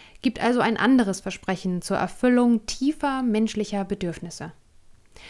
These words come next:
Und ihrer Ansicht nach steht Zeitgeist nicht für den Untergang von Werten, sondern für eine kulturelle Evolution.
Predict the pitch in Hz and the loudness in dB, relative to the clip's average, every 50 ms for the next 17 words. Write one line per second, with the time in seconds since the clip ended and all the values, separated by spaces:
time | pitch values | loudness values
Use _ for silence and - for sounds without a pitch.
0 | - - - - - - - 233 226 - - 294 339 294 269 226 - 240 269 247 | -20 -20 -20 -20 -12 -2 0 0 0 4 6 6 6 8 6 6 6 6 4 6
1 | 220 190 - - - - 208 262 302 - - - - - - - - - - - | 4 4 0 -2 -6 -2 -2 -2 -2 -2 -6 -14 -20 -20 -20 -20 -14 -12 -6 -2
2 | 247 240 247 - - 220 226 254 - - - 247 233 233 226 - - - - 240 | -2 -2 -2 -2 -2 0 0 0 0 -2 -2 -2 -2 -2 -2 -4 -4 0 2 2
3 | 247 247 - - - 202 190 185 185 - - - 269 302 294 - 240 190 190 190 | 2 0 0 -2 0 0 2 0 0 -2 0 4 4 4 6 6 4 4 4 2
4 | 185 180 - - 170 160 156 165 170 180 196 233 - - 285 285 285 294 294 - | 0 -2 -4 -4 -4 -2 -2 0 2 2 2 2 2 2 2 2 2 2 0 -4
5 | - - - - _ - - 233 240 247 247 254 247 247 247 240 - 247 - - | -12 -20 -20 -20 _ -2 2 4 6 6 6 6 6 6 4 4 2 2 2 2
6 | 220 226 220 - - 285 294 302 294 302 277 233 240 233 226 233 233 226 - - | 2 2 2 2 2 2 2 4 4 2 0 2 2 2 2 2 0 -2 -4 -8
7 | _ - - 269 262 240 262 254 240 233 226 - - - 208 202 190 180 165 160 | _ 0 2 4 4 4 4 4 2 2 0 -2 -2 -2 0 0 0 -2 -4 -6
8 | 165 165 | -10 -12